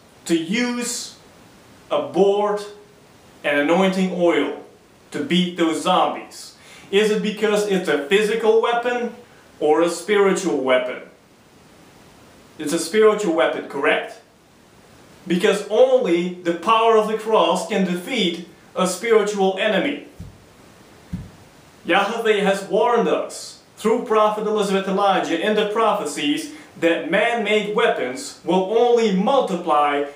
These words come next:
the demonic undead. In other words, people, you cannot use guns or rifle to battle a spiritual enemy. Now,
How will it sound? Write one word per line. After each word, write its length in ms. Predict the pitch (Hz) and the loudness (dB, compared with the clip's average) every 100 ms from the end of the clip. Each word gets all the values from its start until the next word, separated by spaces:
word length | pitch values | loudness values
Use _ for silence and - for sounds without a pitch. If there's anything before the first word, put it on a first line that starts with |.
| - | -6
the 120 | 175 185 | 0 2
demonic 540 | 185 170 156 160 160 | 2 2 2 2 0
undead. 560 | 165 143 165 139 - - - - - - - - - - - - - | 0 0 0 0 -2 -8 -18 -20 -20 -20 -20 -20 -20 -20 -20 -20 -4
In 140 | 165 | 0
other 260 | 214 220 190 | 2 4 2
words, 460 | 175 175 160 160 - | 2 4 2 0 -6
people, 400 | 233 190 175 170 | -6 -2 0 0
you 100 | 214 | 0
cannot 380 | 247 226 190 | 0 0 0
use 240 | 196 220 - | 0 -2 0
guns 540 | 190 196 - - - - - | 2 4 2 -2 -8 -14 -10
or 200 | - 165 | 0 2
rifle 760 | 160 202 185 - 131 - - - - | 4 4 2 -2 -4 -6 -8 -12 -4
to 200 | 196 190 | -2 4
battle 440 | 196 180 160 156 | 4 4 2 0
a 60 | 165 | -4
spiritual 720 | - 202 165 156 170 143 147 | -6 0 0 0 -2 0 0
enemy. 380 | 160 131 - - - - - - - - - | 0 -2 -8 -16 -20 -20 -20 -20 -20 -20 -16
Now, 400 | 131 151 151 - | -2 -2 -2 -6